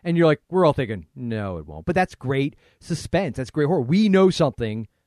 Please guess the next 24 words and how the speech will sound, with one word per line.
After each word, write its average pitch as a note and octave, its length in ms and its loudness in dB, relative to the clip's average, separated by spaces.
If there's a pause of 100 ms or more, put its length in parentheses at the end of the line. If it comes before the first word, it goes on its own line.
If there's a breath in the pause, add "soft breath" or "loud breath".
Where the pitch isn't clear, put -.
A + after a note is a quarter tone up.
(420)
that D3 120 -4
the D3+ 80 -4
character C3+ 800 2
either C3+ 180 -2
is B2 100 -4
denying C#3 440 -4
themselves B2 480 -4
or B2 180 -8
doesn't C#3 420 -2
know. G#2 380 -10 (420)
And C#3+ 160 -8
that's C3+ 240 -6
what C3+ 200 0
amps C3 340 -8
up A2+ 220 -6 (260)
the B2+ 140 -8
suspense. - 480 -10
I C3+ 80 -8
think F3+ 120 -2
that's D#3 200 -4
why D3 180 -2
even D3+ 240 -2
watching C#3 380 0
Gage C3 480 -4